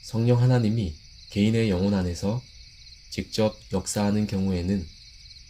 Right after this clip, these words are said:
결국에는 말씀이라는 은혜의 외적 수단이 필요합니다.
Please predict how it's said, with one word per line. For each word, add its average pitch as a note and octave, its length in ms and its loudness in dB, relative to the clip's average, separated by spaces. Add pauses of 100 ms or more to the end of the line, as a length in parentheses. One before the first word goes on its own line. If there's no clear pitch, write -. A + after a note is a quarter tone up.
(360)
결국에는 G#2 680 -2 (200)
말씀이라는 G#2 840 -2 (1000)
은혜의 G#2+ 340 2
외적 F#2 380 -2
수단이 G2+ 520 -4
필요합니다. F2 640 -4